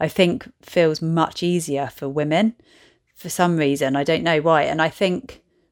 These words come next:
maybe it's something to do with that environment. Like you said, a lot of the time men will go to the pub in a group of people in quite a noisy environment, and it's just not the place where you want to pour your heart out, whereas women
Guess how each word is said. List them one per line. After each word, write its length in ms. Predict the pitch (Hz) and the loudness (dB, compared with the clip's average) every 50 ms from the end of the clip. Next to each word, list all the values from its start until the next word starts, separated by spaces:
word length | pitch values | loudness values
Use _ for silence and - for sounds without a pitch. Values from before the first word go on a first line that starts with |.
| _ _ | _ _
maybe 380 | 175 175 175 175 175 175 170 160 | -4 0 0 2 2 4 4 4
it's 160 | 160 - - | 2 2 -2
something 460 | - - - 160 143 - - 160 151 147 | -6 -4 -2 -2 -2 -2 -4 -6 -8 -8
to 100 | - 165 | -8 -8
do 200 | - 170 160 151 | -4 -4 -2 -2
with 120 | 147 143 | -2 -2
that 160 | 139 139 - | -2 -2 -4
environment. 640 | - 139 139 135 - 160 165 160 147 131 131 127 - | -4 -6 -4 0 2 4 4 4 4 2 -2 -4 -4
Like 140 | 147 139 - | -4 -4 -4
you 80 | 151 156 | -6 -6
said, 260 | - - 160 151 - | -4 -4 -2 -2 -2
a 40 | 139 | -4
lot 180 | 135 147 - | -4 -4 -6
of 140 | - 151 - | -6 -8 -8
the 80 | 151 151 | -10 -10
time 360 | - - 147 143 143 143 143 | -8 -6 -4 -4 -2 -2 -2
men 220 | 143 139 139 139 | -2 0 0 0
will 120 | 135 135 131 | -2 -2 -2
go 180 | - 147 139 139 | -2 -2 -2 -2
to 140 | - - 147 | -4 -6 -8
the 40 | 151 | -10
pub 400 | - - - 165 151 143 - - - - - - - _ - | -10 -4 0 0 0 0 0 -6 -14 -20 -20 -20 -20 _ -2
in 180 | - 160 147 | 0 0 2
a 60 | 151 143 | 0 0
group 340 | - 160 156 151 147 139 | 0 0 2 2 2 0
of 140 | - 147 - | -4 -12 -8
people 320 | - 175 165 156 - 143 135 | -4 -4 -4 -2 -2 -2 -2
in 100 | 135 143 | -2 -4
quite 240 | - - 151 143 | -4 -4 -2 -2
a 80 | - 143 | -2 -2
noisy 600 | 143 151 151 160 156 151 151 147 147 135 151 139 139 | -2 -2 0 2 2 4 2 2 2 0 0 2 2
environment, 600 | 139 135 143 151 147 147 147 143 131 131 127 135 | 0 0 0 2 2 2 2 0 0 0 -2 -2
and 160 | - - 139 | -4 -4 -6
it's 160 | - - - - | -6 -8 -10 -6
just 320 | - - 147 131 - - | -4 -4 -4 -4 -4 -4
not 160 | - - - | -6 -4 -4
the 80 | - - | -6 -6
place 400 | - - 170 165 160 - - - | -2 0 0 0 0 -2 -6 -6
where 120 | 143 135 | -4 -2
you 140 | 139 139 135 | -2 -2 -2
want 280 | 135 143 139 139 - - | -2 -2 -4 -4 -6 -8
to 120 | - - | -12 -14
pour 280 | 135 - - 160 143 139 | -16 -10 -8 -6 -4 -2
your 100 | 139 143 | -4 -4
heart 300 | - - 151 147 - - | -2 -2 0 0 0 0
out, 260 | 151 170 196 196 - | 2 2 2 2 0
whereas 480 | 180 165 156 151 151 151 147 151 - - - - - - - - - _ _ _ _ _ | -2 -2 -2 0 -2 -2 -4 -6 -10 -14 -18 -20 -20 -20 -20 -20 -20 _ _ _ _ _
women 640 | - 170 160 156 156 147 147 147 147 143 143 151 - | -2 0 2 4 4 4 4 2 2 0 -2 -2 -4